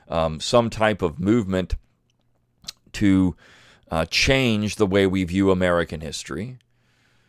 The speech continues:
because they believe fundamentally that American history is bad, that the people that are the dominant figures in American history, particularly from the South,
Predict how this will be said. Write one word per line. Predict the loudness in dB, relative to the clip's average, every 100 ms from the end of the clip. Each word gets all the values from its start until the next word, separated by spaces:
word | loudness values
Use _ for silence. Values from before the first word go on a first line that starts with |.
| _ _ _ _ _ _ _ _ -8
because | 0 2 4
they | 4
believe | 2 4 4 4 4
fundamentally | 2 2 4 2 2 0
that | 2 2
American | 4 2 2 -4
history | -6 -8 -6 -6
is | -6
bad, | -4 -4 -4 -14 -18 _ _ _ _ _ _ _ _ _ _ _
that | -6 -6
the |
people | -2 -2 0 2
that | 4 4
are | 2
the | -2
dominant | 0 2 2 2 -4 -2
figures | -2 0 -4 -2
in |
American | -4 0 0 -2
history, | -8 -10 -10 -12 -14 -18 _ -8
particularly | -2 -2 -2 -4 0
from | 0 0
the | -2
South, | -6 -2 0 0 -2 -6 -8 _